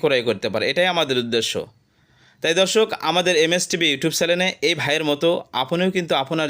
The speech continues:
যে কোনো পুরাতন কিস্তির গাড়ির বিক্রি বিজ্ঞাপন দিতে পারবেন এবং আপনি কিন্তু সরাসরি মাহাজন হয়ে বিক্রি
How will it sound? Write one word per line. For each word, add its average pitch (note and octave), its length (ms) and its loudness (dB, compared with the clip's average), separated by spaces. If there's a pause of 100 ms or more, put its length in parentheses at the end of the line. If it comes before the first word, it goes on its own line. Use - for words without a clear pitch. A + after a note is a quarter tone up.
যে C3+ 140 0
কোনো B2+ 200 0
পুরাতন A#2 340 -2 (120)
কিস্তির D3+ 340 -8
গাড়ির F3 220 -2 (140)
বিক্রি F3+ 380 -4
বিজ্ঞাপন C3 340 -2 (100)
দিতে G2 220 -4
পারবেন F2 280 -4 (2250)
এবং F3+ 220 2 (160)
আপনি G#3 220 2 (100)
কিন্তু G3+ 180 0 (120)
সরাসরি F#3 380 0 (100)
মাহাজন E3+ 380 2
হয়ে G3 180 4 (320)
বিক্রি D#3+ 260 -2